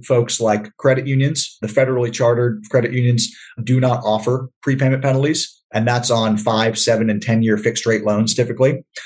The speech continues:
State chartered credit unions are typically very flexible or short prepay windows. So on a seven or a ten-year loan, it could be a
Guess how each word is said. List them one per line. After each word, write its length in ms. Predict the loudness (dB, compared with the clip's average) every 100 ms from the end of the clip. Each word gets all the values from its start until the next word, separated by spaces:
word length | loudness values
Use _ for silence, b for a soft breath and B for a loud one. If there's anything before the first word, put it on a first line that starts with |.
| B
State 340 | -4 0 -2 0
chartered 440 | 0 0 0 -6 _ _ -2
credit 220 | 0 0
unions 320 | 0 0 0
are 120 | 0
typically 640 | 0 0 0 -2 0 0 -2 B B
very 580 | -2 0 2 0 -2 -6
flexible 800 | -2 0 0 0 0 4 4 2
or 420 | 0 0 0 -2 -8 B -8
short 560 | -4 2 2 0 -6
prepay 400 | -2 -2 0 0
windows. 560 | 0 0 2 2 0 -4 -2
So 300 | 2 2 0
on 160 | -2
a 80 | 0
seven 340 | 0 0 2 0
or 100 | 0
a 60 |
ten-year 400 | 0 0 0 0
loan, 240 | 0 0 0
it 100 | -2
could 140 | 0
be 140 | 2
a 140 | 0